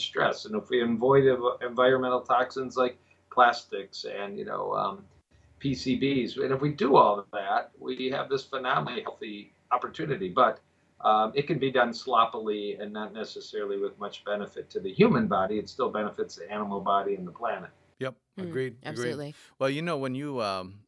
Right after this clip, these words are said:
Speaker 2: when you actually purchase and, and, um, start your, um, Doctor Kahn Island that Amy and I will
Speaker 3: <laughs>
Speaker 2: move to, and, um,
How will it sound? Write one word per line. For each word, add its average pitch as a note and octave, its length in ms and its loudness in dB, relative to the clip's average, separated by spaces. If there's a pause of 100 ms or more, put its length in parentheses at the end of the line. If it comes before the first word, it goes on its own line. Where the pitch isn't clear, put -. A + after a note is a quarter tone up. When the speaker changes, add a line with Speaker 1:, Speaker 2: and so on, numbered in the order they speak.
(120)
Speaker 2:
when G#2 180 -12
you G#2 340 -12
actually G2+ 440 -12
purchase - 580 -14
and, E2+ 400 -16
and, E2+ 380 -18
um, D#2 380 -18
start F#2+ 380 -10
your, E2 340 -14 (300)
um, D#2+ 240 -20 (200)
Doctor F2+ 320 -14
Kahn F2 340 -14
Island G#2 500 -14 (140)
that D#2 280 -12
Amy F2 240 -12
and F2 100 -12
I F2+ 120 -8
will F#2+ 180 -10
Speaker 3:
<laughs> - 0 -
Speaker 2:
move F#2 440 -12
to, A#2 280 -14 (200)
and, E2 320 -12
um, E2 260 -10